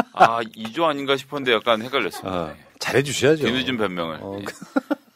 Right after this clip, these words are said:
Speaker 1: 김의겸은 큰 관심이 없어요.
Speaker 2: 김의겸 의원은 참 이런 면에서는 굉장히 행동파, 실력 있는 국회의원.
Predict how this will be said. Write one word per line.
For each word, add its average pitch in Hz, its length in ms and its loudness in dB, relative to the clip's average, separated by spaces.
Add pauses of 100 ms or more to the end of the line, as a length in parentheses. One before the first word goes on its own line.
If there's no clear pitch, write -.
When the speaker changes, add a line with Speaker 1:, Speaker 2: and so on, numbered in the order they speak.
(100)
Speaker 1:
김의겸은 123 440 -2
큰 - 160 -12
관심이 131 320 -4
없어요. 82 340 -6 (220)
Speaker 2:
김의겸 175 460 0
의원은 151 320 2
참 180 260 -4
이런 143 240 2
면에서는 139 460 0
굉장히 131 300 -2
행동파, 214 560 2
실력 202 280 2
있는 151 340 -2
국회의원. 92 520 -4